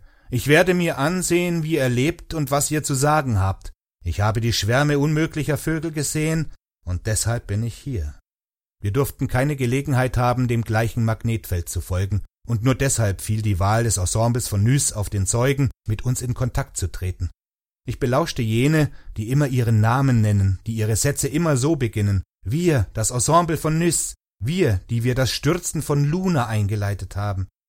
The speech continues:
Aber es lag viel Trauer in diesen Worten, kein Hochempfinden des Siegers, der zerstört, um Trophäen zu sammeln. Sie hatten mich den Lauscher genannt, die Angst einer Entdeckung lag darin,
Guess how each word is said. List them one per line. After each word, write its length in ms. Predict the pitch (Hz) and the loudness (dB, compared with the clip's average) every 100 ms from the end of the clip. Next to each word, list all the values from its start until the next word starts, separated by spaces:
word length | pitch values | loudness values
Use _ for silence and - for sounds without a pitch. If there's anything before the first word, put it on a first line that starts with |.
| _ | _
Aber 220 | - 107 120 | -4 0 2
es 140 | - | 2
lag 280 | 117 123 - | 2 0 0
viel 260 | 143 147 | -4 -4
Trauer 420 | - - 120 135 98 | -4 0 2 4 4
in 140 | 95 | 4
diesen 340 | 92 98 101 | 2 2 2
Worten, 440 | 92 101 - 104 92 - | 2 0 0 0 0 -2
kein 240 | 117 113 | 0 2
Hochempfinden 800 | 110 151 127 110 135 143 - 110 | 4 2 0 -2 -2 -2 -2 -2
des 260 | 98 98 - | 0 -2 -2
Siegers, 500 | 110 131 110 98 - | -2 0 0 -2 -2
der 200 | 107 101 | -2 -2
zerstört, 720 | 101 92 - 123 123 107 - - | -2 -2 -2 0 0 0 -4 -6
um 160 | 110 | -4
Trophäen 540 | 101 92 - 120 120 98 | -2 -2 0 2 2 0
zu 120 | 95 | 0
sammeln. 440 | - 90 90 87 - _ _ | -4 -2 -2 -4 -8 _ _
Sie 200 | - 123 | -4 2
hatten 240 | 143 - 160 | 2 2 -2
mich 160 | 160 | 0
den 160 | - 151 | 0 2
Lauscher 440 | 143 151 165 - | 4 2 0 -2
genannt, 560 | 92 90 90 92 92 - - | -2 0 0 0 -2 -4 -6
die 100 | 104 | -2
Angst 360 | 113 151 - | 0 0 0
einer 180 | 123 123 | 0 0
Entdeckung 480 | 110 107 139 131 101 | 0 0 0 2 0
lag 200 | 90 85 | 0 -2
darin, 360 | 90 87 90 | -4 -2 -2